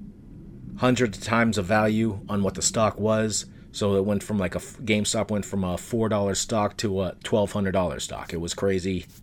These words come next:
People didn't know how to handle it. Then what happened was one of the sites, one of the apps that people use to freely buy stocks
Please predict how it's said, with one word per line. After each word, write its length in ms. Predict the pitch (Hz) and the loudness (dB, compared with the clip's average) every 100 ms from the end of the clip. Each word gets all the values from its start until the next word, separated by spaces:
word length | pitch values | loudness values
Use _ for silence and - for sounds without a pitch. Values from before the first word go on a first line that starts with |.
| - | -8
People 260 | - 95 101 | -4 0 2
didn't 180 | 95 95 | 2 2
know 120 | 92 | 0
how 120 | 95 | 0
to 80 | 85 | -2
handle 340 | 101 95 95 | -2 -2 0
it. 160 | 92 - - - - - - | -2 -4 -14 -20 -20 -18 -6
Then 160 | 104 101 | 0 0
what 140 | 101 | 2
happened 440 | - 110 - 101 101 | 2 0 2 0 2
was 380 | 101 98 85 - - - - - - - - - - - - - - - - - - | 2 0 -2 -10 -20 -20 -20 -20 -20 -20 -20 -20 -20 -20 -20 -20 -20 -20 -20 -16 -4
one 220 | 101 107 | 0 0
of 140 | 90 | 0
the 140 | 98 87 | 0 2
sites, 720 | - - 117 110 - - - | 2 4 4 4 2 -2 -2
one 180 | 104 101 | -2 -2
of 80 | 87 | 0
the 240 | 90 90 | -2 -2
apps 380 | - 110 104 - | -4 -4 -2 -2
that 180 | 98 - | -2 -2
people 260 | 107 98 95 | -2 0 0
use 380 | 101 98 92 | 0 -2 -4
to 120 | - 95 | -6 -8
freely 640 | - - 120 139 110 92 | -8 2 4 6 4 2
buy 280 | 80 90 85 | 0 0 0
stocks 600 | - 98 90 85 - | -2 -2 -4 -4 -6